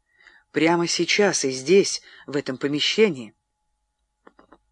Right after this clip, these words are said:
"Ты полагаешь, что я разрешу тебе хозяйничать в моей мастерской, прикасаться к эссенциям, которые стоят целое состояние?" "Да", — сказал Грыной.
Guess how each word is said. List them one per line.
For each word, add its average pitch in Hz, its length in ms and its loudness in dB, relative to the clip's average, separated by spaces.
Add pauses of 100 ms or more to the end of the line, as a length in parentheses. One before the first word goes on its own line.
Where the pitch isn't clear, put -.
(200)
"Ты 156 140 0
полагаешь, 165 600 2
что - 280 0
я 165 220 2
разрешу 143 540 -2
тебе 165 400 2 (240)
хозяйничать 240 920 0
в 175 40 -6
моей 180 280 2
мастерской, 139 720 -4 (500)
прикасаться 165 680 0
к - 100 -2
эссенциям, 185 680 0
которые 147 420 0
стоят 202 500 0 (220)
целое 175 400 2
состояние?" 165 880 0 (1000)
"Да", — 139 380 -2 (680)
сказал 127 380 -12
Грыной. 123 480 -14